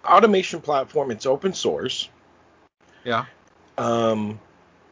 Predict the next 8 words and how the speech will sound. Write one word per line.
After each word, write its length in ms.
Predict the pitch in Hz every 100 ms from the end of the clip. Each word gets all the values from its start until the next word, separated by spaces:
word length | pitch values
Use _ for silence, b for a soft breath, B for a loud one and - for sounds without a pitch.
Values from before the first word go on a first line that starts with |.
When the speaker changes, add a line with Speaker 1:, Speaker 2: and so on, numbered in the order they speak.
| _ _ _ _ _ _ _ _ _ _ _
Speaker 1:
and 200 | - 147 147
the, 100 | 127
the 140 | 131
beautiful 420 | 123 175 180 -
part 300 | - 139 127
is, 300 | 123 120 117
is 180 | 110 -
that 340 | 113 110 110